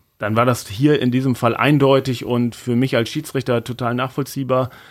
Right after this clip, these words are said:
Und auch als Außenstehender wäre das für jeden nachvollziehbar. Als Karlsruher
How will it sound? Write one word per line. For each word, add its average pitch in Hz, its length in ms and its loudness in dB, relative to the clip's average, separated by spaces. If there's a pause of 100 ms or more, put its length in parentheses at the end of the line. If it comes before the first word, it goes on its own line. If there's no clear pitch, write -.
Und 123 300 -2
auch 127 140 2
als 123 160 0
Außenstehender 143 680 0
wäre 131 220 2
das 131 160 -2
für 127 80 -6
jeden 127 300 0
nachvollziehbar. 120 640 -2 (200)
Als 120 320 -4
Karlsruher 131 680 0